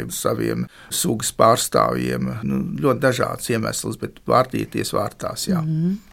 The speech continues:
Speaker 2: Vai ir vērots, ka, piemēram, nu, ja viena suga iezīmē savu teritoriju ar kaut ko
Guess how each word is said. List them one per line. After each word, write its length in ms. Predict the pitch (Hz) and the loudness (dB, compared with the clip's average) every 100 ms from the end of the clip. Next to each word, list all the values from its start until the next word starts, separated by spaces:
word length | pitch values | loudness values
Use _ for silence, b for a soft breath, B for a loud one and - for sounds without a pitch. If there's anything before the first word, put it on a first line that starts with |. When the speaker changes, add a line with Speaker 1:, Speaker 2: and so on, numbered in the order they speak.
| - | 0
Speaker 2:
Vai 220 | 175 170 165 | 6 8 8
ir 220 | 185 196 | 10 8
vērots, 480 | 165 175 233 180 - | 10 10 10 6 4
ka, 80 | 151 | 4
piemēram, 540 | 175 170 156 156 151 | 6 8 8 6 4
nu, 140 | 170 208 | 6 8
ja 220 | 233 165 | 10 8
viena 320 | 151 165 180 156 | 6 4 6 4
suga 300 | - 170 156 | 2 4 4
iezīmē 460 | 175 170 156 156 156 | 6 6 6 6 4
savu 160 | 156 | 2
teritoriju 720 | 151 180 165 160 156 151 147 | 4 4 4 2 2 4 2
ar 80 | 151 | 2
kaut 220 | 160 160 | 2 2
ko 80 | 156 | 2